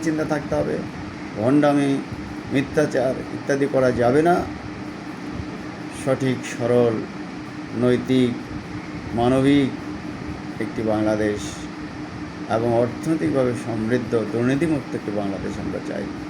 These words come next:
আমরা আপ-, সকলে মিলেই সেরকম একটি বাংলাদেশ গড়ে তুলতে চাই। আমার এই চ্যানেলটিকে সাবস্ক্রাইব করার জন্য, লাইক, শেয়ার করার অনুরোধ জানাচ্ছি এবং আমি যাতে ভবিষ্যতে আরেকটি সুন্দর ভিডিও তৈরি করতে পারি, সেই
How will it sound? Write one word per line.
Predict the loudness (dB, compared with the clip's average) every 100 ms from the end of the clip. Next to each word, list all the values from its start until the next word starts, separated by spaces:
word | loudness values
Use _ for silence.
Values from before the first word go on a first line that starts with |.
| -10 -10 -10 -10 -10 -10 -8
আমরা | -6 -4 -6 -8 -10 -8
আপ-, | -8 -8 -10 -8 -4
সকলে | -2 0 0
মিলেই | 0 2 2 2 0
সেরকম | -4 -2 -4
একটি | -4 -6
বাংলাদেশ | -4 -4 -2 0
গড়ে | 2
তুলতে | 2 0 0
চাই। | 2 0 -2 -8 -10 -10 -8
আমার | -4 -2 -2
এই | -2
চ্যানেলটিকে | 0 2 2 0 -2 -4 -8 -10 -8 -6
সাবস্ক্রাইব | -4 0 0 2
করার | 4 4
জন্য, | 4 2 0 -4 -6 -8 -8 -8 -2
লাইক, | 4 4 2
শেয়ার | 0 2 2
করার | 2 2
অনুরোধ | 2 0 2
জানাচ্ছি | 2 2 -2 -6 -6 -8 -10 -8 -4 2
এবং | 4 4 2 -2 -6 -4
আমি | -2 0
যাতে | 0 0
ভবিষ্যতে | 0 0 -2 -4
আরেকটি | 0 0 0 -6 -6
সুন্দর | -4 -2 0
ভিডিও | 0 0 2
তৈরি | 2 2
করতে | 0 -4 -4
পারি, | -4 -4
সেই | -4